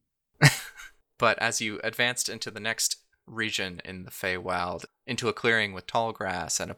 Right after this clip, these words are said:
boulder in it, four foxes approached you, red, black, white, and brown, and proceeded to tell you all the bloody things that are about you.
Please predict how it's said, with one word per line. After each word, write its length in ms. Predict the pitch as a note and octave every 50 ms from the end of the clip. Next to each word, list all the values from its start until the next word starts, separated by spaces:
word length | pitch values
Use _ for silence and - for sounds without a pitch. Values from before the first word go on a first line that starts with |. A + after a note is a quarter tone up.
| _ _ -
boulder 360 | - G#2 G#2 G2 - F#2 F2
in 120 | F2 F2 E2+
it, 220 | E2 - - - _ -
four 380 | - - - A#2+ A2+ A2 A2 -
foxes 760 | - - G2+ G2 - - - F#2 D2+ D2+ D2+ - - - - - _ -
approached 540 | - G2+ - - - G2 F2+ - - - - D#2
you, 280 | D#2 D2 C#2+ - - _ _ _ _ -
red, 380 | G#2+ G#2+ G2+ G2+ F#2 - - -
black, 320 | G2+ F#2 F#2 F2+ - - - -
white, 340 | - - - - - - -
and 240 | - - - - -
brown, 540 | - - D2+ D2 - - - - - - - - _ -
and 440 | - G2+ F#2+ F#2+ G2 F#2+ - - - _ _ _ _ _ _ -
proceeded 440 | - A#2+ - - C#3 C#3+ D3+ D3
to 100 | - -
tell 240 | - - D#3 D3 D3
you 280 | D3 D#3 D#3 D3+ D3+ - -
all 200 | - A#2 A#2+ B2
the 280 | A#2+ B2 B2 A#2 A2+ A2
bloody 320 | - - G#2+ A2+ A#2+ A2+
things 460 | A2 - A#2+ A#2 A2+ G#2+ G2+ G2+ - -
that 180 | G2+ G2 G2
are 300 | F#2+ F#2+ F#2+ F#2+ F#2+ - -
about 440 | - - - G2 F#2 E2+ - - -
you. 280 | D2 C2 A#1+ A#1+ -